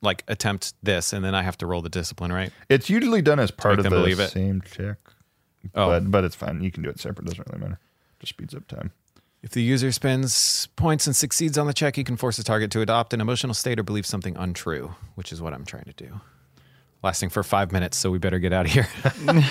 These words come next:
Speaker 1: if I'm successful. Wait a minute. That didn't hit.
Speaker 2: So, uh, it is one red and two purple because they are, um, scout troopers, and they're actually pretty perceptive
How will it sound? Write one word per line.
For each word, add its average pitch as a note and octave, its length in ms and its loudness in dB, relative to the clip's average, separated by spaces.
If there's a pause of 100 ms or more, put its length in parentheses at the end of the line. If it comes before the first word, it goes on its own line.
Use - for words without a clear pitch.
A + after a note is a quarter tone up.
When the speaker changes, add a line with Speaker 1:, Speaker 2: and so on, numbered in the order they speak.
(140)
Speaker 1:
if C3 340 4
I'm A#2 140 8
successful. - 840 4 (1500)
Wait C4+ 240 6
a A#2 40 6
minute. C3 400 4 (280)
That C4+ 140 4
didn't B2 260 2
hit. D#3 260 2 (380)
Speaker 2:
So, A#2 640 6 (520)
uh, A#2+ 180 8
it B2 120 6
is A2+ 220 6 (100)
one G#2+ 560 4
red A2+ 480 6
and F#2 200 4
two G#2 180 0
purple - 600 -4
because F2 380 -2
they F#2 160 2 (140)
are, G#2 640 6 (460)
um, E2+ 420 4
scout - 340 2
troopers, E2+ 500 -2
and E2+ 200 0
they're F2 160 6
actually F2+ 280 2
pretty F2 320 -2
perceptive - 720 -6